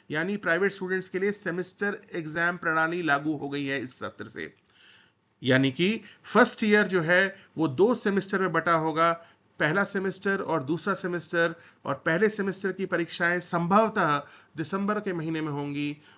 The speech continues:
और दूसरे सेमेस्टर की परीक्षाएं संभवतः मई जून के महीने में होंगी। तो रेगुलर स्टूडेंट्स के समान प्राइवेट स्टूडेंट्स के लिए भी इस सत्र से सेमेस्टर प्रणाली लागू हो गई है। दूसरा जो क्वेश्चन सभी के मन में था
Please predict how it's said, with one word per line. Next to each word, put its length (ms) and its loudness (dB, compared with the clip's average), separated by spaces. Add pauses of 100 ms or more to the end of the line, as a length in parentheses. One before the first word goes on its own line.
(120)
और 200 -2
दूसरे 320 -2
सेमेस्टर 420 -6
की 100 -8
परीक्षाएं 520 -2
संभवतः 720 -2 (340)
मई 240 0
जून 240 0
के 120 -4
महीने 260 -2
में 120 -2
होंगी। 360 -4 (400)
तो 360 2 (180)
रेगुलर 340 4
स्टूडेंट्स 400 -4
के 100 -2
समान 480 -2 (240)
प्राइवेट 300 2
स्टूडेंट्स 440 -4
के 140 -2
लिए 300 0
भी 400 -2 (220)
इस 200 -4
सत्र 300 -2
से 400 0 (320)
सेमेस्टर 520 0
प्रणाली 560 0
लागू 420 0
हो 180 -2
गई 180 0
है। 340 0 (360)
दूसरा 460 4
जो 140 0
क्वेश्चन 380 -4
सभी 260 -6
के 120 -4
मन 140 -2
में 160 0
था 300 4